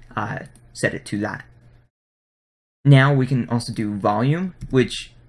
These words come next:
is basically snap to anything that's inside that volume. And so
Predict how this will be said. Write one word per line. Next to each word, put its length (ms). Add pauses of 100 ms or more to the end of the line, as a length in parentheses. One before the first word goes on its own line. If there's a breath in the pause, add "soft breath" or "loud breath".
(840)
is 160
basically 580 (320)
snap 460
to 240
anything 400
that's 260
inside 540
that 220
volume. 460 (400 soft breath)
And 160
so 440